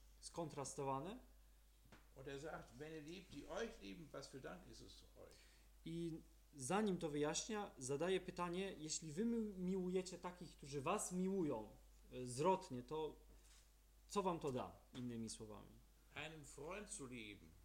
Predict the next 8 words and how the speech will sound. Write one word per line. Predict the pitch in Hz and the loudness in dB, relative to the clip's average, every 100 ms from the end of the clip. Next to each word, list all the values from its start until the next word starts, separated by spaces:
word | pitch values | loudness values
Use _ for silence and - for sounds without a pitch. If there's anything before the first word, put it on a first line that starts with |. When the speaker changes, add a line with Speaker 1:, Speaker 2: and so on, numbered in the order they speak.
| - - - | -20 -18 -12
Speaker 2:
das | 98 117 | -10 -10
ist | 110 | -12
nicht | 131 | -14
schwer. | - 170 131 - - - - - 139 | -10 -10 -10 -12 -20 -20 -20 -6 2
Speaker 1:
Miłować | 151 196 247 226 | 4 6 4 2
przyjaciela | - 190 175 165 185 147 | 0 2 4 4 4 4
dobrego | 127 117 127 147 | 2 2 2 2
to, | 170 | 2